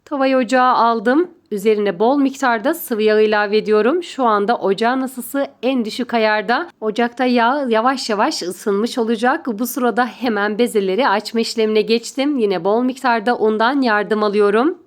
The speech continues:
Şimdi sadece yapmamız gereken parmak uçlarımızla bastırarak küçük boy tatlı tabağı ebatında bezeleri büyütmemiz. Hamur çok fazla yumuşak, büyük açmamaya özen gösterelim.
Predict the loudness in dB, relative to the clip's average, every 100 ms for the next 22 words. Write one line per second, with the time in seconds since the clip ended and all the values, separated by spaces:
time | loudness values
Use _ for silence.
0 | _ _ _ _ _ _ _ _ _ _
1 | _ -16 -6 -4 -4 0 0 2 2 2
2 | 2 0 -2 -2 0 0 0 0 -2 0
3 | 0 0 -6 -8 -4 -2 -2 -2 -2 0
4 | -2 -2 -6 -4 0 0 -2 -10 -16 -12
5 | -10 -4 0 0 -4 -12 -8 -6 -4 0
6 | 2 2 0 -2 -2 0 0 0 0 0
7 | -2 -2 -2 -2 -2 0 2 2 -2 -12
8 | _ _ _ _ _ _ _ -6 -4 -4
9 | -4 -2 -2 0 2 2 2 -2 -2 -2
10 | -4 -6 -4 -2 -2 -2 -2 0 0 2
11 | 0 0 0 2 0 0 0 2 2 2